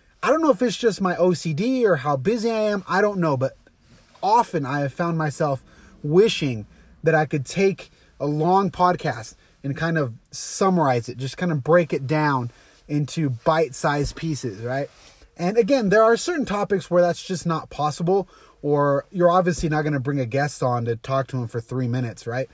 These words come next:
So w-, you're still gonna have those, uh, long-form podcast sessions, but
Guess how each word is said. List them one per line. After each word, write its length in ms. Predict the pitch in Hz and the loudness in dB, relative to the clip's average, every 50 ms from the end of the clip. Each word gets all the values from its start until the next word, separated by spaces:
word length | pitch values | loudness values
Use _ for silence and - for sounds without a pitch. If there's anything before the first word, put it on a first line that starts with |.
| - - - - - _ | -18 -20 -20 -20 -20 _
So 320 | - - 190 180 170 180 | -2 4 6 6 6 6
w-, 240 | 202 185 175 220 185 | 4 0 -2 0 2
you're 100 | 202 233 | 2 2
still 240 | 185 - - 339 311 | 2 2 -2 -2 0
gonna 160 | 254 214 170 | 0 -2 -2
have 440 | 139 - - 175 175 175 170 151 147 | -2 -4 -2 -2 -2 0 -2 0 2
those, 340 | 160 160 151 151 139 - - _ _ _ _ _ - | 4 4 4 4 2 0 -6 _ _ _ _ _ -4
uh, 120 | 135 131 127 | -2 0 0
long-form 960 | 139 147 156 156 160 165 165 165 165 143 - - - 165 156 156 151 147 139 - | 0 2 2 2 4 4 2 2 0 -2 -4 -4 -4 -2 0 0 0 0 -2 -4
podcast 540 | - - 165 160 165 - - 156 135 120 | -2 0 0 0 0 0 -2 -4 -4 -4
sessions, 420 | - - 143 127 - - 139 131 123 | -2 -4 -4 -4 -2 -2 -4 -4 0
but 340 | 131 139 208 214 202 - | 4 6 6 6 6 2